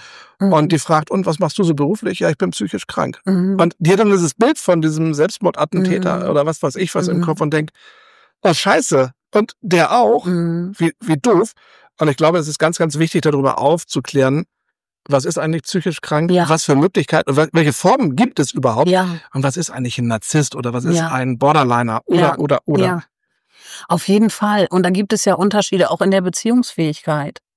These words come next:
Speaker 1: Viele haben auch Angst, mit jemandem zusammen zu sein, der depressive Züge hat. Und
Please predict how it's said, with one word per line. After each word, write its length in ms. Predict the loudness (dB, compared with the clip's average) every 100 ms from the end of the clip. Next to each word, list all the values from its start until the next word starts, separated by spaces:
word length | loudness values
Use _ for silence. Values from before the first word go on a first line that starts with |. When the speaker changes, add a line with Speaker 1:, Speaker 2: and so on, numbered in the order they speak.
| -16
Speaker 1:
Viele 400 | -2 2 4 4
haben 140 | 2
auch 140 | 2 0
Angst, 460 | 2 0 0 -10 -6
mit 220 | -4 0
jemandem 360 | 2 4 2
zusammen 360 | 0 0 0 0
zu 160 | 0 0
sein, 240 | 2 2
der 100 | 2
depressive 580 | 2 0 -2 0 -2 -2
Züge 440 | 0 2 4 2
hat. 240 | 0 -4 -4
Und 260 | -2 -2